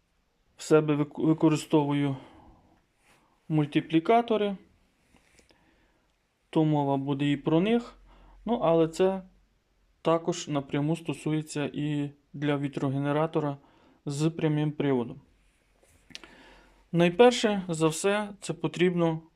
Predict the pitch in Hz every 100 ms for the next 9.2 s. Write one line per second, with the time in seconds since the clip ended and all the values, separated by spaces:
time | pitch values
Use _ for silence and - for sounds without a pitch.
0 | _ _ _ _ _ _ 156 151 147 156
1 | 151 147 151 143 143 143 143 143 147 135
2 | 131 135 196 214 233 214 196 180 180 160
3 | 151 143 147 _ 160 170 185 165 156 160
4 | 180 170 - 151 143 - 165 170 - 151
5 | 147 151 151 143 147 151 147 127 - -
6 | - - - - - _ - - 170 151
7 | 151 151 143 139 156 214 226 175 151 143
8 | 160 165 - 151 151 147 143 135 123 -
9 | - -